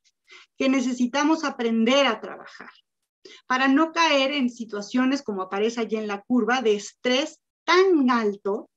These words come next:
que nos lleve al bloqueo, al fastidio, al enojo, o peor aún,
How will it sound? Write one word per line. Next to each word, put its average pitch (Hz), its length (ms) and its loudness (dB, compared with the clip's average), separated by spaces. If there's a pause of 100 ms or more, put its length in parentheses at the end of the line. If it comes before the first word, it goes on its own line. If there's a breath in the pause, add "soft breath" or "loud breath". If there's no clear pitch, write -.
(640)
que 277 100 0
nos 254 260 2
lleve 311 240 -2
al 302 160 0
bloqueo, 214 560 -4 (200)
al 220 200 -2
fastidio, 202 760 -4
al 226 220 -2
enojo, 247 640 0
o 254 200 -6
peor 349 220 -2
aún, 311 340 2